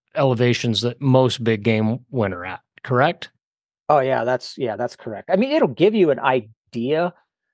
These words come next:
Speaker 2: Like if there's a if the snowpack at your upper elevations at, is at a hundred and fifty percent, you get a pretty good idea that the low elevation stuff's gonna be generally high as well. So it gives you a good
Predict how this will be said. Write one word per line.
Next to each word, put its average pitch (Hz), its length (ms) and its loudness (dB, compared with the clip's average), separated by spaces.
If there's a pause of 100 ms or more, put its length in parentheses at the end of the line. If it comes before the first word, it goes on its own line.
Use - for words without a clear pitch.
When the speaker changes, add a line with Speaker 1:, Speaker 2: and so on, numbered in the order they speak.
(120)
Speaker 2:
Like 139 180 2
if - 80 -4
there's 185 240 2
a 117 180 2 (340)
if - 160 -2
the 165 80 -4
snowpack 170 680 2
at 120 200 0 (320)
your 127 200 -2
upper 135 240 0
elevations 117 720 -4
at, 113 240 -4
is 117 160 -2
at 113 100 0
a 113 40 -2
hundred 127 300 0
and 117 140 -4
fifty 127 360 -2
percent, 147 500 -4 (400)
you 151 80 -6
get 247 200 0
a - 40 -2
pretty 147 320 0
good 123 160 2
idea 107 480 -2
that 104 180 -8
the 107 80 -2
low 110 240 0
elevation 147 560 0
stuff's - 380 -4
gonna 139 180 -4
be 139 160 -6
generally 135 500 -2
high 135 320 0
as 107 160 -6
well. 120 380 -2 (200)
So 165 120 0
it 170 100 0
gives 208 200 2
you 170 140 4
a 113 60 -4
good 107 300 0